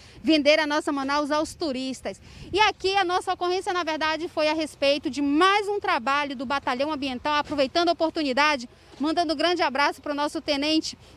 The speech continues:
Henrique, né? P. Henrique, ele que sempre também é muito parceiro nosso. O tenente Elcio, que agora falou conosco ainda há pouco, liberando o sargento pra falar também sobre essa ocorrência, nos explicando melhor sobre este caso.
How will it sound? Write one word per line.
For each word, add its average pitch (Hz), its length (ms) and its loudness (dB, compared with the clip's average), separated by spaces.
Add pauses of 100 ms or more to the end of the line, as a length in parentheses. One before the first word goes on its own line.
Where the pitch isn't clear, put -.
Henrique, 320 560 2
né? 302 140 -4
P. - 160 -6
Henrique, 330 720 0 (240)
ele 330 200 4
que 359 120 0
sempre 381 420 -2
também 311 200 0
é - 20 -2
muito 330 240 -2
parceiro 311 460 0
nosso. 285 360 0
O - 20 -4
tenente 311 440 0
Elcio, 320 360 2
que 302 120 -6
agora 269 340 0 (260)
falou 311 380 4
conosco 302 400 -2
ainda 277 200 -2
há 240 40 -4
pouco, 302 300 0
liberando 285 500 0
o 285 40 -6
sargento 277 520 -2
pra 277 140 -2
falar 254 300 -4
também 247 260 -6 (260)
sobre 339 360 4
essa 320 200 -2
ocorrência, 311 540 -2 (220)
nos 302 240 2
explicando 370 680 0
melhor 311 400 2
sobre 330 320 0
este 349 220 -2
caso. 233 440 -2